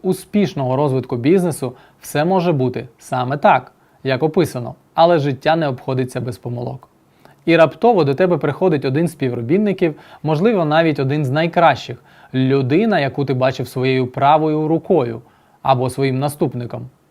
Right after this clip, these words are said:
можливо, наступним керівником компанії, і говорить про рішення звільнитися.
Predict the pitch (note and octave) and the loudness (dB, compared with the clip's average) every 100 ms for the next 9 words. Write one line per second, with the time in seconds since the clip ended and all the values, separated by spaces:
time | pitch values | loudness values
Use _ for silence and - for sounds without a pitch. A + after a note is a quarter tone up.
0 | _ _ B2+ C3 B2 C#3 F#3 E3 - C3+ | _ _ -6 -4 -2 0 0 -2 -4 -4
1 | D#3+ E3+ - _ _ D3+ C#3+ D3+ C#3+ D3 | -4 -4 -8 _ _ -2 0 0 -2 -4
2 | D3 F3+ F#3+ G3+ C#3 A#2+ B2+ _ _ _ | -2 0 2 0 0 -6 -10 _ _ _
3 | _ _ C#3+ C3 B2 C3 F#3 F#3 C3 B2 | _ _ -2 -2 0 0 0 -2 -4 -4
4 | C3 - C3+ B2 A2+ A#2+ A#2+ A#2 B2 - | -4 -4 -6 -6 -4 -6 -6 -8 -12 -14